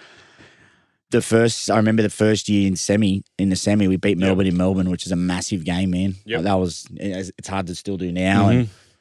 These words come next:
Speaker 1: I just remember Timmy Lafai, mate, he just went off and scored three tries and, you know, got into the prelims and,
Speaker 2: Yep.
Speaker 1: mate, won them. And we weren't, we, it just was like we weren't supposed to.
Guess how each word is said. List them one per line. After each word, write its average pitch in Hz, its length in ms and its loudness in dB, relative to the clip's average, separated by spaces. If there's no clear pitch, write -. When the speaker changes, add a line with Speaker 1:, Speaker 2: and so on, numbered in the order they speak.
Speaker 1:
I 104 40 -12
just 101 100 -12
remember 101 200 -2
Timmy 98 260 -4
Lafai, 92 420 0
mate, 90 260 2
he 90 80 2
just 87 400 -4
went 95 220 0
off 92 300 -4
and - 80 -12
scored 104 280 2
three 95 220 0
tries 107 500 4
and, 87 180 -2
you 101 60 2
know, 104 60 4
got 110 200 4
into 104 180 0
the 95 100 2
prelims 110 680 2
and, 95 100 2
Speaker 2:
Yep. 90 300 -4
Speaker 1:
mate, 87 140 -4
won 107 260 0
them. 113 340 2
And 95 280 -2
we 110 100 6
weren't, 131 280 4
we, 123 100 2
it 113 180 -2
just 151 180 2
was 165 80 0
like 160 160 4
we 127 80 2
weren't 113 260 2
supposed - 460 -2
to. 147 240 2